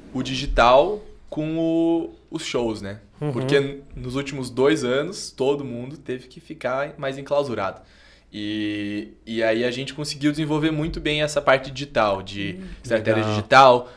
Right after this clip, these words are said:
Speaker 1: de lançamento, músicas próprias, porque, cara, o que eu amo fazer é compor, e aí durante a pandemia eu aprendi a produzir também.
Speaker 2: Ah,
Speaker 1: Sentei,
Speaker 2: legal.
Speaker 1: tipo, a, a bunda na cadeira e falei, "Cara, como que faz música?" E aí a produção é nada mais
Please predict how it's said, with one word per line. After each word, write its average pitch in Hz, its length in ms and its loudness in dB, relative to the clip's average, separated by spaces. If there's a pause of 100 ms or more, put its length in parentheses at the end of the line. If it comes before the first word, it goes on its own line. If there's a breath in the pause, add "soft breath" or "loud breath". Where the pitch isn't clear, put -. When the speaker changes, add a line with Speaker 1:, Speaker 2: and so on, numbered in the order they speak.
(140 loud breath)
Speaker 1:
de 113 100 -6
lançamento, 123 800 0
músicas 120 340 -4
próprias, 135 440 4
porque, - 240 -4
cara, 135 240 8
o - 20 -4
que 135 140 -2
eu 147 120 6
amo 143 140 6
fazer 127 240 0
é 131 40 -2
compor, 131 680 -4
e 110 220 -2
aí 110 300 0
durante 127 600 0
a - 40 -10
pandemia 120 380 -4
eu 135 40 4
aprendi 131 280 -6
a 135 40 0
produzir 131 440 -4
também. 90 320 -12 (240)
Speaker 2:
Ah, 147 320 4
Speaker 1:
Sentei, 151 120 4
Speaker 2:
legal. 143 200 0 (180)
Speaker 1:
tipo, - 220 -6
a, 95 240 0
a 95 60 -2
bunda 104 220 -6
na 104 40 -10
cadeira 107 240 -4
e - 20 -16
falei, 123 140 -4
"Cara, 123 240 0
como 135 300 -10
que - 80 -16
faz 113 260 2
música?" 92 280 -16 (500 soft breath)
E 110 120 -2
aí 127 220 6
a 160 60 0
produção 185 580 -2
é 208 100 -4
nada 180 320 -2
mais 160 680 0